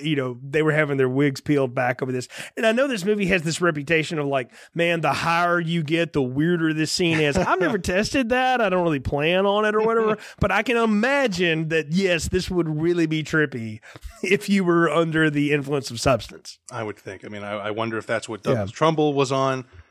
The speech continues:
Speaker 2: when he was making it, or
Speaker 1: <laughs>
Speaker 2: Kubrick himself. But it's like, oh yeah, I,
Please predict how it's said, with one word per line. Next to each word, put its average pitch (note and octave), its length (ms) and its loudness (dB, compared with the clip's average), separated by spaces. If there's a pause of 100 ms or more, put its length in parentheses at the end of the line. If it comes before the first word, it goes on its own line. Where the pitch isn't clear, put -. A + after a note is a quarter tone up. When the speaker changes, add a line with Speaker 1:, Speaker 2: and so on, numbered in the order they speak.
(180)
Speaker 2:
when B2 100 -8
he B2 60 0
was A#2+ 120 -4
making - 260 0
it, B2 100 -4
or A2 60 -6
Speaker 1:
<laughs> - 100 -6
Speaker 2:
Kubrick C3 240 -4
himself. A#2 640 -2
But A2 120 -10
it's - 140 -14
like, G#2 220 -8
oh A2 80 -4
yeah, G2 160 -6
I, G#2 100 -6